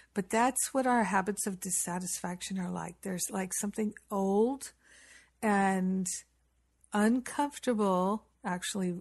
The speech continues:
old robe was probably not a good metaphor, but think of some old coat or some old pair of shoes you have that are ill-fitting and very unattractive, stained, tattered, and make you look as though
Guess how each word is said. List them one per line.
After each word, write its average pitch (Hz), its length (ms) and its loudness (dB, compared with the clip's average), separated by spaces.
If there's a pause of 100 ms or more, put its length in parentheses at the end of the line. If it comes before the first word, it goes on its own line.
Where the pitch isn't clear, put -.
old 185 260 -4
robe 180 320 -4
was 185 180 -4
probably 185 340 -4
not 185 180 -2
a 185 40 -6
good 180 180 -6
metaphor, 180 540 -6
but 196 140 -2 (400)
think 277 220 -6
of 269 100 -2
some 226 420 0 (100)
old 220 380 2
coat 196 500 -4
or 185 100 -6
some 208 360 -2
old 220 300 -4
pair 208 260 -4
of 185 120 -6
shoes 196 640 -2
you 185 120 -2
have 175 380 -8 (580)
that 196 200 4
are 190 280 0
ill-fitting 214 840 2 (600)
and 202 280 0 (200)
very 190 560 4
unattractive, 180 840 -4
stained, 208 840 0 (200)
tattered, 196 640 2 (760)
and 202 460 2
make 208 360 2
you 214 140 4
look 202 300 0
as 196 320 -2
though 190 420 0